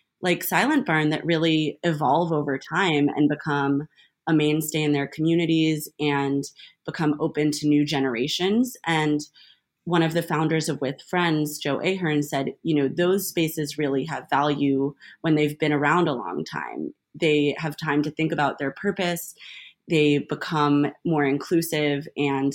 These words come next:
potentially, you know, give space for more types of experimentation. Um, and so there are spaces that really deserve to stick around and end up getting shut down,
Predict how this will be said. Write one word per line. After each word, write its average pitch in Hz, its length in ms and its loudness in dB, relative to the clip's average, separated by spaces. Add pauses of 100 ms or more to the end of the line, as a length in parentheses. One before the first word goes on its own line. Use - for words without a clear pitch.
potentially, 143 840 -2 (340)
you 151 100 0
know, 135 120 4
give 139 140 0
space 139 360 -4
for 131 440 -4
more 143 260 0
types - 320 -8
of 143 80 -10
experimentation. 151 1160 -4 (480)
Um, 143 460 0
and 156 180 2
so 143 520 0 (280)
there 160 220 2
are 156 220 2
spaces 170 580 -2
that 151 220 -2
really 143 240 0
deserve 143 500 -4
to 160 100 -8
stick - 220 -6
around 156 540 0
and 151 100 2
end 147 180 2
up 143 100 -2
getting 147 260 0
shut 147 260 -2
down, 143 380 -2